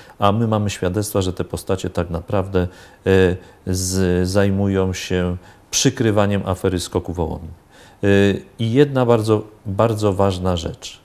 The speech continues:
E, e, jeżeli chodzi o, e, dyscyplinę medialną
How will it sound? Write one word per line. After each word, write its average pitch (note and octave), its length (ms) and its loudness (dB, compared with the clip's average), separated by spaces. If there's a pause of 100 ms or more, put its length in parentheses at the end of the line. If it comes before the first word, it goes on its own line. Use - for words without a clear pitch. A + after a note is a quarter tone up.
(420)
E, G2+ 40 -4
e, G#2 320 6 (1000)
jeżeli A#2 460 0
chodzi F2 480 -2 (100)
o, F#2+ 260 0 (420)
e, G2 260 2
dyscyplinę G#2 680 -4
medialną F#2+ 540 0